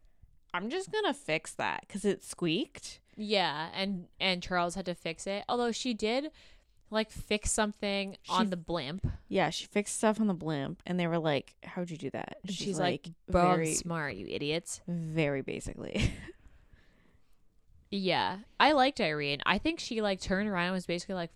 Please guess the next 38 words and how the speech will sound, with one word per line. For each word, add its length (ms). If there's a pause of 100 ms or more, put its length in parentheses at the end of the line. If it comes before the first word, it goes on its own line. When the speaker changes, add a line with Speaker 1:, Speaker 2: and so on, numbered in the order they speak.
Speaker 2:
"Fuck 280
these 220
guys." 540 (500)
And 140 (100)
even 280
at 100
the 220
end, 440 (220)
when 160
she's 300
like, 300 (200)
"I 140
love 340
them, 500
but 220 (160)
fuck 280
these 240
guys" 360
at 60
the 80
same 340
time. 480 (160)
Speaker 1:
Yeah. 220 (160)
Speaker 2:
Where 120
she's 220
like, 320 (1200)
"If 100
you 80
don't 240
beg, 400 (1200)
nothing's 420
gonna 140
happen 360
here." 280 (400)
And 140
she 180
makes 300
them 180